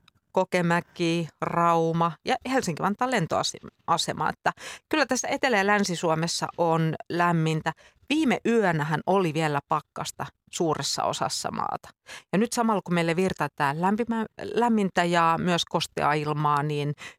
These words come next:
yöt lämpenevät varsinkin maan etelä- ja keskiosissa. Et tulevana yönä pohjoisessa, idässä on, ö, pakkasta, mutta, mutta etelämpänä sitten lämmintä. Ja vielä tiistain vastan yö on suht lämmin ja keskiviikko, että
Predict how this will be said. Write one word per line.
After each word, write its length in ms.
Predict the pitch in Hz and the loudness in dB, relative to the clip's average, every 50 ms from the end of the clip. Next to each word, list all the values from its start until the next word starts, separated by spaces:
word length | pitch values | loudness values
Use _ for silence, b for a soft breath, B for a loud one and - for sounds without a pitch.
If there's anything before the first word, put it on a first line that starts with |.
| B _ - | B _ 0
yöt 260 | 190 180 170 156 147 - - - | 0 2 2 2 0 -2 -8 -4
lämpenevät 600 | - 165 156 151 147 151 - 147 143 139 143 151 - | 0 2 2 2 2 0 -2 -2 0 0 -2 -2 0
varsinkin 440 | - 156 147 - 160 165 - - 156 | 0 0 0 0 -4 -6 -4 -4 -2
maan 260 | 156 156 151 156 156 | 0 0 0 0 0
etelä- 300 | 156 151 - 160 147 147 | 0 -2 -2 -4 -2 0
ja 100 | 147 151 - _ | -2 -2 -2 _
keskiosissa. 840 | - 180 165 - - - - 143 151 - 156 147 - - - - 147 147 _ _ | 0 0 0 -2 -6 -6 -6 -4 -4 -4 -6 -8 -8 -8 -6 -8 -8 -10 _ _
Et 100 | - - - _ | -10 -10 -8 _
tulevana 440 | - 156 151 143 139 151 143 143 147 | 0 0 2 2 2 2 2 2 2
yönä 400 | 156 156 156 151 147 143 151 147 b b b b b b b _ - | 2 2 2 2 2 2 2 0 b b b b b b b _ 0
pohjoisessa, 840 | 165 156 139 135 156 143 143 147 127 143 - - - - 165 143 - - _ _ | 0 0 0 0 -2 -2 0 0 0 0 0 -2 0 0 -2 -2 -4 -10 _ _
idässä 540 | 156 156 143 131 131 - - - - 131 120 - _ | -4 0 0 0 0 0 -2 -4 -2 -4 -4 -4 _
on, 480 | - 143 131 131 131 123 127 131 120 | -4 0 0 0 0 0 -2 -2 -2
ö, 280 | 123 120 113 120 127 127 - _ | -2 -2 0 0 -2 -4 -2 _
pakkasta, 500 | 151 143 - _ - 151 - - - 147 - _ _ _ _ _ | -4 -4 -4 _ -10 -10 -10 -10 -12 -14 -14 _ _ _ _ _
mutta, 440 | - 151 151 - _ _ - 143 - - - 156 | -4 -4 -4 -4 _ _ 0 0 0 -2 -4 -6
mutta 240 | 151 139 - - 120 | -6 -6 -6 -4 -4
etelämpänä 600 | 147 - - 139 143 113 143 - - - 151 151 | -4 -4 -4 -4 -2 -2 -4 -4 -6 -4 -4 -4
sitten 440 | - - 165 - _ - 151 156 156 | -4 -6 -8 -8 _ -6 -2 0 2
lämmintä. 440 | 160 156 151 151 147 151 - - | 2 2 2 -2 -2 -4 -4 -2
Ja 100 | 151 151 | -2 0
vielä 180 | 165 196 208 226 - | 2 0 0 0 -2
tiistain 400 | - 311 285 - - - 269 247 | -2 -4 -4 -4 -2 -2 -2 0
vastan 320 | 240 247 - - 247 226 233 | -2 -4 -2 -2 -2 -2 0
yö 260 | 247 247 247 247 247 | 0 2 2 2 4
on 240 | 247 247 254 254 247 B B B B B B | 4 2 2 0 -2 B B B B B B
suht 320 | - - - 233 214 - - | -8 -4 -4 -2 -4 -2 -2
lämmin 520 | 233 233 220 220 220 226 220 220 220 220 | 0 2 2 2 2 2 2 2 2 2
ja 160 | 220 220 214 202 - _ _ _ | 2 2 0 -2 -6 _ _ _
keskiviikko, 720 | 220 208 - - - - 190 208 208 - _ _ - 202 196 | -4 -4 -4 -6 -10 -4 -2 -2 -2 -2 _ _ 0 0 0
että 280 | 185 - _ - 185 | 0 -2 _ -2 -2